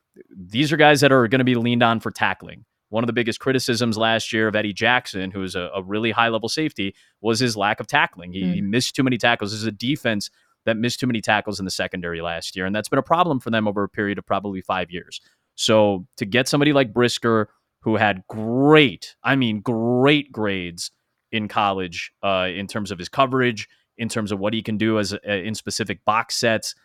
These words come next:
Speaker 1: uh, from the safety position. For Gordon, who was really, really good in coverage, didn't allow a touchdown individually for, I think,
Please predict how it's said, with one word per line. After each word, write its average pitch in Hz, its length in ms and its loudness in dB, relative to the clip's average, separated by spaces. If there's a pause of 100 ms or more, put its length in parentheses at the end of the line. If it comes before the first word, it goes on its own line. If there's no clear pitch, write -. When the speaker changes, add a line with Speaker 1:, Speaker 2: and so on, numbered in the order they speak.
(380)
Speaker 1:
uh, 104 220 4
from 113 160 -2
the 110 60 -2
safety 117 320 -2
position. 110 580 -2 (300)
For 117 80 -2
Gordon, 127 480 2
who 117 160 -2
was 101 180 -2
really, 131 440 4
really 127 220 4
good 117 200 2
in 107 120 -2
coverage, 117 520 0
didn't 107 160 -2
allow 117 220 2
a 101 40 0
touchdown 113 500 -2
individually 107 640 -2
for, 101 140 -4
I 98 60 0
think, 104 220 -8